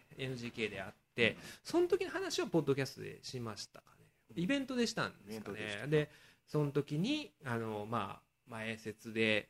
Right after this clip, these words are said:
Speaker 1: 僕らの兄弟子のコラーゲン配合マンさんですね、が、まあ、いらっしゃって、えー、東京から、えー、ね、今、ワー本舗で芸人されてるんで、東京からいらっしゃって、エヌジーケーで前説をしてはったんですけど、で、その時に、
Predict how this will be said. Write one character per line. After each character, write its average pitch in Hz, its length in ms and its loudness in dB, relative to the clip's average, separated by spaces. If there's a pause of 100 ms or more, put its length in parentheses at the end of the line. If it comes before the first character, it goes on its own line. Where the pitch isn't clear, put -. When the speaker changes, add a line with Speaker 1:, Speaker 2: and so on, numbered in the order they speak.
Speaker 1:
僕 120 180 0
ら 110 80 4
の 95 120 -4
兄 113 180 0
弟 113 120 0
子 110 180 -2
の 107 240 -2 (300)
コ 117 120 2
ラ 117 180 8
ー 107 40 0
ゲ 101 120 -6
ン 98 60 -12
配 110 220 4
合 107 180 4
マ 95 140 0
ン 98 80 -8
さ - 120 -10
ん 92 140 -10 (880)
で - 80 -18
す - 80 -20
ね、 214 240 0 (100)
が、 135 140 4
ま 113 140 -4
あ、 104 40 -6
い 113 80 -10
ら 110 100 -4
っ 104 40 -8
し - 140 -6
ゃ 101 40 0
っ - 60 -14
て、 - 320 -6 (320)
え 107 160 -4
ー、 - 40 -12
東 110 180 -6
京 101 140 -6
か 107 140 -6
ら、 98 200 -6
え 101 380 -4
ー、 135 40 2
ね、 165 80 6
今、 123 180 4
ワ 127 400 4
ー - 40 -4
本 120 220 2
舗 - 100 -2
で 101 220 -6 (140)
芸 117 180 -2
人 110 120 -6
さ 113 140 0
れ 110 60 0
て 110 120 -6
る 107 100 -10
ん 101 80 -16
で、 113 140 0
東 107 180 0
京 104 120 -4
か 107 100 0
ら 101 60 0
い 104 40 -2
ら 107 100 -6
っ 104 40 -16
し - 100 -6
ゃ 104 60 -2
っ - 20 -14
て、 - 180 4
エ 135 60 10
ヌ 120 100 2
ジ 110 100 -2
ー 110 60 -4
ケ 107 120 2
ー 101 40 0
で 101 100 0
前 113 200 4
説 110 240 0
を 110 60 4
し - 60 -6
て - 80 2
は 117 80 4
っ - 100 -2
た 101 100 -8
ん 101 60 -10
で 101 80 -14
す - 80 -20
け 110 100 -6
ど、 113 260 4 (840)
で、 151 100 0
そ 202 160 -2
の 226 140 0
時 220 300 0
に、 202 320 6